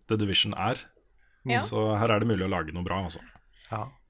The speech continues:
Speaker 3: Nei, det er, det trekker ned at jeg så Assassin's Creed, egentlig.
Speaker 2: Ja.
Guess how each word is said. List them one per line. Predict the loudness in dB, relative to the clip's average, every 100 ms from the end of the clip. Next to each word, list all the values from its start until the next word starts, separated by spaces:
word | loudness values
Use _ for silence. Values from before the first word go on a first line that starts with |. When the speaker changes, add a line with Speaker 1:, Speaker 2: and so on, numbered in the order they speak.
| 2
Speaker 3:
Nei, |
det | 6 6 6
er, |
det | 2
trekker | 2 2 2
ned | 2 2
at | 2
jeg | 2 2
så | 2 2
Assassin's | 0 -2 -4 -4
Creed, | -4 -4 -4 -12 _
egentlig. | -6 -6 -6 -12 _ _ -16
Speaker 2:
Ja. | -14